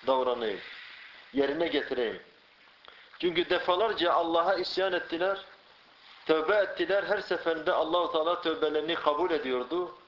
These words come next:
fırsat veriyordu. Tövbelerini kabul ediyor, fırsat veriyor, ikramda bulunuyordu. Defalarca böyle Allah'a ne yaptılar?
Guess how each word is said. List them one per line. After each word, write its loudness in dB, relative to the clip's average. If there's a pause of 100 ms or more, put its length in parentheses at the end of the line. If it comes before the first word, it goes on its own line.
(280)
fırsat 0
veriyordu. -2 (760)
Tövbelerini 2
kabul 2
ediyor, 0
fırsat -2
veriyor, 0
ikramda 0
bulunuyordu. -2 (720)
Defalarca 2
böyle 2
Allah'a 0 (140)
ne 0
yaptılar? 0